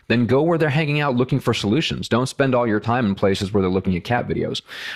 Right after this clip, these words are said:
right? They're just not in the frame of mind where they're looking for solutions. But on podcast, that's exactly why they're listening. They are there for solutions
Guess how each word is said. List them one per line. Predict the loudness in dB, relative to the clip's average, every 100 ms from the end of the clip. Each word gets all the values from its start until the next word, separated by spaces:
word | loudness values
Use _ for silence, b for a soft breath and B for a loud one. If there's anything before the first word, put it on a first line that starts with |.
| B
right? | 0 2
They're | 2
just | 0 2
not | 2 2 2
in | 0
the | 0
frame | 0 0 0
of |
mind | 0 2 2
where | 0
they're | 0
looking | 0 0 -2
for | -2 -2
solutions. | -2 0 0 0 -4 -6
But | -2 0
on | 0 0
podcast, | -2 0 0 0 -2 -8 B B
that's | -2
exactly | 0 0 0 0 0
why | 2 0
they're | 0
listening. | -2 -4 -6 -8 B B
They | 0 2
are | 2
there | 2 2 0
for | 0 -4
solutions | -2 0 0 0 -2 -4